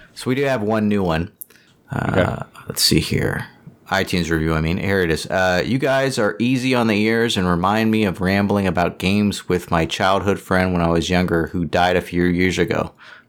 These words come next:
Speaker 1: Oh, that went south.
Speaker 2: Unfortunate.
Speaker 1: Uh, I, I enjoy the more na-, uh, casual nature of the show.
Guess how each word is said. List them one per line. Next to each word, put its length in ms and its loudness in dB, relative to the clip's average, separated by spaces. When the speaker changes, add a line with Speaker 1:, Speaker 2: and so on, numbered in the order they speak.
Speaker 1:
Oh, 100 0
that 160 2
went 160 0
south. 360 0
Speaker 2:
Unfortunate. 280 -12
Speaker 1:
Uh, 540 0
I, 280 0
I 160 -2
enjoy 420 0
the 260 2
more 360 2
na-, 520 0
uh, 240 0
casual 440 -2
nature 320 0
of 80 0
the 60 0
show. 380 2